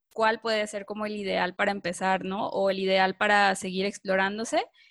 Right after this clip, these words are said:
Y esta es como de nuestras principales reglas, ¿no? Que el hecho de,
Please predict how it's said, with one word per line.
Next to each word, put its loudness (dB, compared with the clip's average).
Y 2
esta 0
es -2
como 0
de 2
nuestras -6
principales -4
reglas, -2
¿no? -8
Que -4
el 0
hecho 0
de, -2